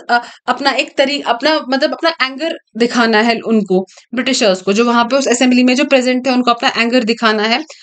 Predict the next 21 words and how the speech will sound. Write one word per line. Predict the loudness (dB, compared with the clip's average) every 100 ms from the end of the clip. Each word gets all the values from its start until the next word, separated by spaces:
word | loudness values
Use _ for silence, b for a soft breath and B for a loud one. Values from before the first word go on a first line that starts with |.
| B _
तो | -6
वो | -4
जो | -2
bomb | 0 2 2 0
था | -2
काफी | 0 0 0
low | 0 0
intensity | 0 -2 -2 -2 0
था, | 0
उससे | 0 -2
कुछ | -2 -2 0
हुआ | 2 4
नहीं | 2
था। | 2 0 -2 B B B -6
अब | -4
वो | 0 0
anger | 0 -2 -4
उनको | -4 -2
किसके | -2 -2 0
against | 0 0 -2 -2 -4
दिखाना | -2 0 2